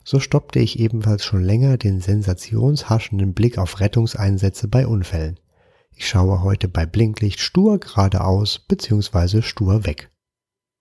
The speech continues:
Was auch noch passiert. Vor einigen Wochen schaute ich auf YouTube doch einmal einen sogar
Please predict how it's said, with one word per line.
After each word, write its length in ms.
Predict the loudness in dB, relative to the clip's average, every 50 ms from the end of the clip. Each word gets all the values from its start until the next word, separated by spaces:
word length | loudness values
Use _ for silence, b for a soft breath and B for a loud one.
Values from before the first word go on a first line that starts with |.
| _ _ _ _ _ _ _ _ _ _ _ _ _ _ _ _ _
Was 220 | -2 -2 -2 0 0
auch 220 | 0 0 0 0
noch 180 | -2 -4 -2 -4
passiert. 640 | -4 -4 -4 -4 -6 -8 -8 -8 -10 -14 -16 _ _ _ _ _ _ _ _
Vor 200 | -18 -10 -8 0
einigen 420 | 2 4 4 4 2 2 0 0 0
Wochen 240 | 2 2 2 0
schaute 360 | 0 0 0 0 0 0 -2 -4
ich 160 | -4 -2 -4
auf 140 | -4 -4 -4
YouTube 540 | -4 -4 -4 -4 -2 -4 -4 -4 -4 -2
doch 180 | -2 -2 -2 0
einmal 360 | -4 -6 -6 -4 -4 -4 -4
einen 260 | -4 -4 -4 -4 -4
sogar 420 | -4 -4 -4 -4 -2 -2 -4 -4